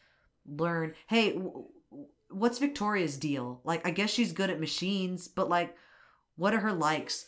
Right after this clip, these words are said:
What are her dislikes? None of these characters have character because you spend all your time talking about, like, "No, you don't understand the Tin Man." I mean, I guess he's the one person with the fucking, he's the one person with any sort of fucking motivation is his dead wife.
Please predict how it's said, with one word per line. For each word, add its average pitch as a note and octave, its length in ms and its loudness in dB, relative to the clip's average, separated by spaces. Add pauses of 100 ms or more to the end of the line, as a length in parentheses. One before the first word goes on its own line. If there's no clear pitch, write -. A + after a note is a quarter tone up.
(160)
What F3+ 100 0
are G3 60 2
her G#3 100 2
dislikes? D#3 800 0 (380)
None G3+ 260 0
of A#3 80 4
these A#3 220 4
characters F#3+ 580 0
have D3 240 -2
character E3 560 2
because D3+ 380 -4
you E3+ 180 -6
spend F#3+ 480 -2 (120)
all F3+ 220 6
your F#3 200 0
time D#3+ 540 -4 (260)
talking E3+ 420 2
about, D3+ 380 4
like, C#3+ 260 2 (180)
"No, D#3 80 4
you E3+ 140 6
don't F3 220 6
understand E3+ 500 0
the B2+ 60 -6
Tin G#3 260 4
Man." D#3+ 300 2 (160)
I F3+ 60 0
mean, A#3 100 6
I A#3 40 4
guess B3+ 160 4
he's B3 140 6
the G3 80 0
one F#3 240 2
person F3+ 380 0
with D#3 140 0
the - 60 -16
fucking, D#3 600 2 (280)
he's A3+ 180 0
the A3+ 100 4
one G#3 200 4
person G3+ 380 0
with D#3+ 240 0
any G#3+ 220 2
sort G3+ 180 4
of F#3 80 0
fucking F3+ 280 2
motivation C#3+ 720 0 (240)
is D3+ 120 -4
his C#3 140 -6
dead E3+ 300 4
wife. D3 560 4